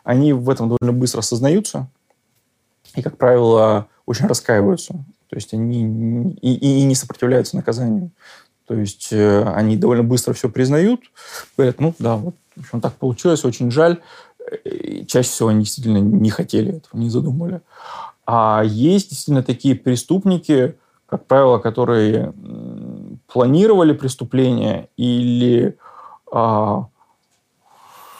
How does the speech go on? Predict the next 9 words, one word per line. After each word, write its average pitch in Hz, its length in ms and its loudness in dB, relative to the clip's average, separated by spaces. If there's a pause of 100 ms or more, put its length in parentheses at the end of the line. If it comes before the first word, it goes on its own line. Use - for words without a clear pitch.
(340)
у 220 60 -2
которых 240 320 2
в - 160 -4
силу 208 600 4 (120)
собственных 151 500 -2
психологических 151 680 -2
особенностей, 131 680 0
то - 120 -20
есть - 140 -20